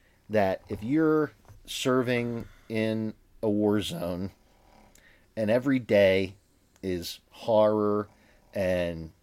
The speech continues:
shooting and worrying about, does that person have a bomb or this or that? When you hear two guys come up and start talking about a wolf man,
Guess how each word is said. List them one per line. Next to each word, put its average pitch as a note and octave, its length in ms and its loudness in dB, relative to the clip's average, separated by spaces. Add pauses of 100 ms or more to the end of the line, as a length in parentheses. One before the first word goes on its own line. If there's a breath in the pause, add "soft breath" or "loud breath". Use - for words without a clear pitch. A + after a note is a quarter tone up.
(160)
shooting A2 1040 -2 (120)
and D#2+ 520 -8 (580 soft breath)
worrying G#2+ 440 -2
about, G2+ 680 0
does E2+ 160 -12
that G#2+ 200 0
person A2+ 340 -6
have G#2 180 -2
a G2+ 80 2
bomb G2+ 600 0
or F2+ 100 -4
this F#2+ 280 -4
or F#2+ 80 -6
that? F#2+ 360 0 (880 soft breath)
When E4 180 -2
you F4+ 100 0
hear - 180 0
two G3+ 200 -6
guys D#3+ 300 4
come C#3+ 200 2
up C#3 140 2
and B2 100 -4
start C3 260 -2
talking C3 300 4
about G#2+ 220 4
a G#2 40 4
wolf D#3 340 0
man, F2+ 380 -2